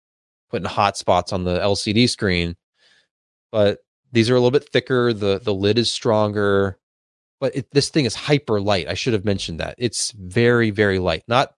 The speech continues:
to that Levi Z lightness, that sub two pound laptop that feels like a plastic shell. This is just a bit heavier than that, but it's still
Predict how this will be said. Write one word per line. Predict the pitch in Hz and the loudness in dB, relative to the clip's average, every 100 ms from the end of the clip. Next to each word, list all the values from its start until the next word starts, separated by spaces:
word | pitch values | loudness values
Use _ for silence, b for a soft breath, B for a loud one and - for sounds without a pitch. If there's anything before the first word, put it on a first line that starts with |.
| - | -8
to | 131 | 0
that | 117 110 107 | 0 0 -2
Levi | 101 95 110 113 101 | -6 -4 -4 -2 -4
Z | 92 104 107 101 90 - - | -4 -2 -2 -2 -6 -10 -4
lightness, | 95 90 87 78 - - - _ _ b b b - | 0 0 -2 -10 -10 -14 -16 _ _ b b b -6
that | 98 92 - - - | -2 -2 -2 -14 -12
sub | - 123 107 - | 0 0 0 -2
two | 117 | -6
pound | 110 107 92 85 82 - | -2 0 0 -4 -14 -8
laptop | 90 82 - 87 95 | -6 -6 -4 -2 -2
that | - | -4
feels | 104 90 | -4 -2
like | 92 - | -4 -4
a | 85 | -8
plastic | - 98 87 80 - | -2 -2 -2 -10 -6
shell. | - 92 80 - b b b b - | 0 0 -2 -10 b b b b -8
This | 131 | -2
is | 147 | -2
just | - 147 - | 2 2 2
a | 120 | 2
bit | 120 104 | 2 2
heavier | 110 123 | 2 2
than | 127 | 2
that, | 139 127 | 0 0
but | 107 | -2
it's | 107 | -4
still | - 143 110 - | 2 4 4 2